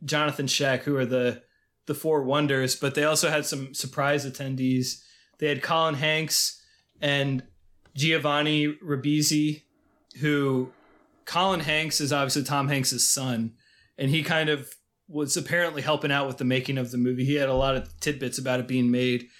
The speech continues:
and he just has a tiny cameo in it. Um, but it was interesting hearing how involved he was. I guess, uh, Tom Hanks brought his, uh, family in t-, to help him out with it. Kevin Pollak,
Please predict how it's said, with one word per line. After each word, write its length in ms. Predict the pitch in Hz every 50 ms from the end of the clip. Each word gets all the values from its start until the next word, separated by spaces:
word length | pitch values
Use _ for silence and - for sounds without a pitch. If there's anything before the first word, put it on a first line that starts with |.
| - - - _
and 80 | 139 135
he 140 | 147 165 147
just 160 | 143 - -
has 180 | 151 143 139
a 40 | 131
tiny 380 | - - 147 147 151 147 143 127
cameo 540 | - - 143 135 139 143 135 131 123 120 117
in 80 | 113
it. 180 | 113 113 117 - - _ _ _ - - - - -
Um, 280 | - 127 127 117 117 110
but 120 | 139 147
it 40 | 156
was 140 | 160 147 165
interesting 400 | 196 208 - 254 - - 165 151
hearing 300 | 143 160 156 156 151 139
how 200 | 143 151 151 147
involved 420 | 139 123 120 127 135 139 131 -
he 60 | 127
was. 220 | 123 117 113 - 135
I 60 | 127
guess, 400 | 123 131 123 - - - - - _ _ _ _ _ _ -
uh, 260 | 139 127 123 127 120 - - -
Tom 260 | - 156 143 143 147
Hanks 280 | 151 143 143 131 -
brought 260 | - - 143 135 135 -
his, 580 | - 131 127 127 127 127 - - - - - -
uh, 200 | 123 120 123 123 117 - _ - - - - _ _ _ _
family 460 | - - 151 139 143 139 139 131 131
in 160 | 139 139 135 135
t-, 160 | - - - -
to 120 | - - 135
help 220 | 139 143 135 -
him 100 | 135 131
out 200 | 131 135 139 135
with 160 | 127 123 -
it. 240 | 131 120 117 117 - _ _ _ _ _ _ _ - _ _ - - _ _ _ _
Kevin 360 | - - 180 180 196 185 165
Pollak, 520 | - - - 156 156 160 175 190 196 196